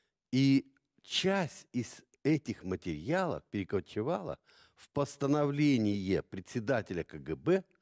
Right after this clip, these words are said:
об аресте Павлюченко с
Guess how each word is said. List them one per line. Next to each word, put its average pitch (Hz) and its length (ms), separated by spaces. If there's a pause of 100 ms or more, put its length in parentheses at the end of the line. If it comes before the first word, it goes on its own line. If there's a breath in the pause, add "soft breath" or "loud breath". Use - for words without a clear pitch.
(460 soft breath)
об 147 260
аресте 135 800 (200)
Павлюченко 110 920 (520 soft breath)
с - 160